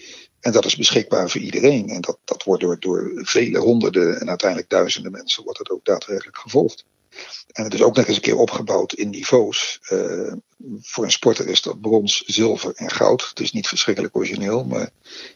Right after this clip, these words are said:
zo hebben we dat genoemd. En naarmate je verder komt in je sportcarrière, ga je dus als het ware dieper in op de materie en, en maak je uiteindelijk ook een zwaarder examen, moet je doen. Eh,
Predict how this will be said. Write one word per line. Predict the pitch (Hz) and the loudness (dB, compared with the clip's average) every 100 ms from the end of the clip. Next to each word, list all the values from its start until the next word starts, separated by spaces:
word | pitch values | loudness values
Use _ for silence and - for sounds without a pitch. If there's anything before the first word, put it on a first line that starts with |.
| _ | _
zo | - 110 | -2 0
hebben | 107 - | 0 2
we | |
dat | 110 - | 0 2
genoemd. | - 113 107 127 - - | 2 2 2 -2 -6 -6
En | 107 | -4
naarmate | 113 117 - 110 | 0 0 0 -2
je | 98 | -2
verder | - 120 120 | 4 4 4
komt | 123 104 | 2 0
in | 131 | -6
je | - | -6
sportcarrière, | - 104 - 101 92 101 90 87 117 _ _ _ _ _ _ | -4 -4 0 -2 -2 -6 -6 -8 -12 _ _ _ _ _ _
ga | - 107 | -2 -2
je | 98 | 0
dus | 101 - - - - | 0 -2 0 -2 0
als | - | 0
het | - | 2
ware | 101 - 98 | 0 0 -4
dieper | 120 117 127 | -2 0 0
in | 110 104 | 0 -6
op | - | -6
de | - | -6
materie | 101 - 139 104 - 110 104 | -4 -2 2 0 -2 -6 -4
en, | 107 98 156 | -4 -6 -8
en | 107 98 - | -10 -12 -6
maak | 110 95 | 0 0
je | - | 0
uiteindelijk | - - - 101 - | 0 2 0 -2 -4
ook | - - | -4 -2
een | |
zwaarder | - - 95 - | -2 0 0 -2
examen, | 95 - 120 113 - | -2 0 0 -2 -6
moet | - - | -10 -8
je | - | -4
doen. | - - _ _ - - - - - - - _ _ | -4 -6 _ _ -14 -12 -14 -14 -16 -18 -20 _ _
Eh, | - | -8